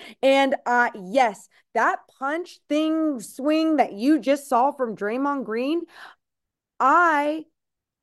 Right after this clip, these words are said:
unfortunately had the same type of thing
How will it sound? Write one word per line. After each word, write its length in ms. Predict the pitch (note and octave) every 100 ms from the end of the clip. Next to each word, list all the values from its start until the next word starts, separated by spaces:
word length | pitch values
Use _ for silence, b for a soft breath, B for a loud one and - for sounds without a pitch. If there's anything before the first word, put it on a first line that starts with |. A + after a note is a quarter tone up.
| _ _ _ _
unfortunately 1200 | B3 D#4 - - F4+ F#4 - B3+ F#3 F#3+ F#3 G3 b b
had 500 | - B3+ B3+ A#3 G3
the 120 | C4 C4
same 680 | - - A#3+ A#3 C#4 E4 -
type 500 | - A3 A3 A3 -
of 140 | A#3+ A#3+ -
thing 460 | D#4+ D4+ G#3 B3+